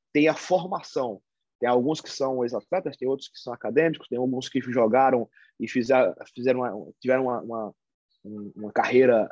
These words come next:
é, vitoriosa, tem outros que nem tanto. Então, eles vêm de lugares diferentes, são pessoas diferentes, são profissionais completamente diferentes. E acho que nós temos que julgar pela competência do trabalho, ponto. Sem nacionalidade,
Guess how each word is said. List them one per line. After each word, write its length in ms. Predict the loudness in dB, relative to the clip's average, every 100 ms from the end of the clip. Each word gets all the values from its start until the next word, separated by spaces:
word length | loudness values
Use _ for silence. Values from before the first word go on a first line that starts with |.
| -8
é, 260 | -10 -12 -16 _ _ _ _ _ _ -12
vitoriosa, 760 | 0 4 6 6 6 4 2
tem 120 | 4
outros 320 | 4 4 0 -6
que 140 | -6
nem 240 | -6 -8 -4
tanto. 480 | -2 -2 -4 -6
Então, 440 | -8 -4 -4 -6 -10 -8
eles 240 | -6 -6
vêm 240 | -2 -2 0
de 120 | 0
lugares 400 | 0 2 0 0
diferentes, 480 | -4 -8 -6 -8 -8
são 120 | -6
pessoas 460 | -2 -4 -2 -4 -4
diferentes, 460 | -8 -8 -8 -8
são 180 | -12 -12 _
profissionais 760 | 4 6 4 -2 -6 -4 -6 -8
completamente 400 | -14 -12 -14 -8
diferentes. 420 | -2 0 -2 -6 _ _ _ -2
E 120 | 4
acho 200 | 4 4
que 60 | -2
nós 140 | -6
temos 180 | -6 -8
que 100 | -8
julgar 300 | -6 -2 -2
pela 220 | 0 -4
competência 580 | -4 -6 -4 -6 -6 -8
do 80 | -8
trabalho, 420 | -4 0 0 -2 _ 2
ponto. 360 | 2 2 -6 -20 _ _ _ _ _ _ _
Sem 300 | -8 -4 -4
nacionalidade, 880 | -4 -6 -8 -8 -8 -4 -2 -2 -4